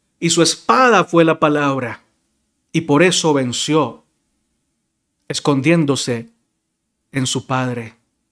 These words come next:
lo que tú y yo también podemos hacer hoy. Les leo lo que dice el deseado de todas las gentes, un pasaje muy interesante.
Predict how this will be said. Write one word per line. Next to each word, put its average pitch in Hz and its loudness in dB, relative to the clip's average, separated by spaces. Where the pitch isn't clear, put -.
lo 131 -4
que 127 -6
tú 233 0
y 165 2
yo 185 2
también 147 0
podemos 131 -2
hacer 123 -8
hoy. 107 -6
Les 156 2
leo 208 6
lo 185 2
que 160 0
dice 185 0
el 147 0
deseado 160 2
de 127 -4
todas 156 0
las 139 -2
gentes, 151 -2
un 139 -2
pasaje 139 -4
muy 147 0
interesante. 123 -4